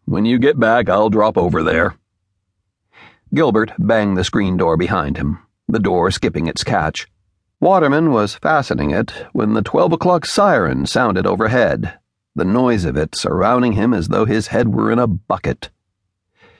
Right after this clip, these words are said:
It was about time they did something about the building. All the town offices were tucked in as tight as a picnic lunch in a shoebox, someone said at the last council meeting. There had been talk of floating a bond issue and building a separate police and fire department and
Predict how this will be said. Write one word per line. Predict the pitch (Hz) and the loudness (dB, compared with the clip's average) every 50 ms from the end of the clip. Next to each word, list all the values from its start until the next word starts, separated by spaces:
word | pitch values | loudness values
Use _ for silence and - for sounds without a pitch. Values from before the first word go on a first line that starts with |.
| _ _ - | _ _ -6
It | - | -4
was | - - 113 | -2 -2 0
about | - - 131 127 - - | 2 2 0 0 -2 -6
time | - - 113 123 127 104 80 | -8 -4 -4 -2 -2 -2 -2
they | 92 98 80 | -2 -2 -2
did | 82 90 87 98 90 - | -2 -2 -2 -4 -4 -4
something | - - - - 78 76 78 | -4 -6 -4 -4 -4 -4 -2
about | 80 80 80 - - | -2 -2 -4 -4 -4
the | 104 90 | -4 -2
building. | 87 92 87 82 76 82 82 82 80 - _ _ _ _ _ _ _ _ _ _ - | 0 0 0 0 0 -2 -2 -2 -4 -6 _ _ _ _ _ _ _ _ _ _ -4
All | - 139 160 180 196 214 185 | 0 2 2 4 4 4 2
the | 127 104 | 2 0
town | 98 - 123 151 180 185 143 | 0 0 0 0 2 2 2
offices | 107 82 - - - - - - - - - - | 0 -2 -2 -4 -6 -4 -4 -4 -4 -6 -4 -2
were | - - - _ - | -2 -2 -2 _ -4
tucked | - 202 214 _ _ - | -4 -4 -4 _ _ -2
in | 135 156 160 | 0 2 2
as | 110 90 85 - | 2 0 -2 -6
tight | _ - - 165 185 185 | _ -4 -2 -2 0 0
as | 127 113 - | 0 0 0
a | - - - _ - | 0 -2 -4 _ -4
picnic | - 185 - 175 175 170 - 123 | -4 -4 -2 0 -2 -2 0 0
lunch | 139 156 185 170 - | 0 0 0 0 0
in | 185 196 | 0 0
a | 185 | 0
shoebox, | - - 127 98 80 82 78 69 73 - - - - - - | 0 0 0 2 2 2 2 0 -2 -4 -8 -12 -12 -14 -14
someone | - - - - 85 80 78 | -8 -4 -2 -2 -2 -2 -4
said | - - - - 104 | -2 0 0 0 0
at | 104 104 | -2 -2
the | - 90 | 0 0
last | 98 104 98 95 - - - | 2 2 0 0 -2 -6 -4
council | - 117 113 101 - 73 | -2 -2 -2 0 -2 -2
meeting. | 90 90 82 82 98 117 120 - _ _ _ _ _ _ _ _ _ - - - - - _ _ _ _ _ - | -2 -2 -2 0 0 -2 -2 -4 _ _ _ _ _ _ _ _ _ -20 -20 -20 -20 -20 _ _ _ _ _ -2
There | - 127 | -2 0
had | 147 214 262 233 | 2 2 2 2
been | 240 214 175 | 2 0 0
talk | - - - 160 139 113 107 - | -2 0 0 2 2 2 0 -2
of | 98 101 - | -4 -4 -2
floating | - 135 131 120 110 104 | 0 0 0 2 2 0
a | 98 90 | 0 -2
bond | 82 90 120 156 160 151 113 82 | 0 2 2 2 2 2 0 0
issue | - - - - 92 98 127 117 | -2 -4 -4 -4 -2 0 0 0
and | 92 90 90 92 | 0 0 0 2
building | 135 147 147 123 110 101 | 2 4 4 2 2 0
a | 95 92 | 0 -2
separate | - - - 185 - 98 85 - _ | -2 0 0 0 0 0 -4 -4 _
police | - 131 127 110 - | -2 0 0 0 -2
and | 87 82 | -4 -2
fire | - - - - - 85 | 0 0 2 2 2 0
department | 78 - 82 78 78 92 110 120 - | 0 0 0 0 2 2 0 0 0
and | 120 117 117 113 | 0 0 0 0